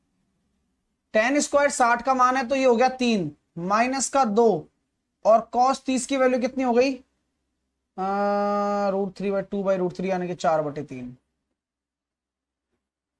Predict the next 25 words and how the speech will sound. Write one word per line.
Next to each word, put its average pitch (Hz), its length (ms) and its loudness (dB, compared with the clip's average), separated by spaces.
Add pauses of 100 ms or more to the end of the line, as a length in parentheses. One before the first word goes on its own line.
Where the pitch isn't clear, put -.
(240)
इसी 214 180 -6
प्रकार 220 360 0
तीन, 220 520 -4 (1000)
sin 220 360 0
स्क्वायर 214 400 2
पैंतालीस 202 560 0
की 214 100 -4
वैल्यू 196 280 -2
हो 185 80 2
जाएगी 185 280 0
कितनी? 185 300 -6
वन 180 200 -2
बाई 175 160 -2
टू। 151 260 -6 (2000)
sin 180 260 -2
स्क्वायर 214 320 0
पैंतालीस 214 440 -2
है, 214 160 -8 (220)
sin 190 240 -2
नब्बे 196 400 -2
की 185 120 -6
वैल्यू 196 300 -2
हो 175 60 -2
गई 170 140 -4
वन, 196 300 -4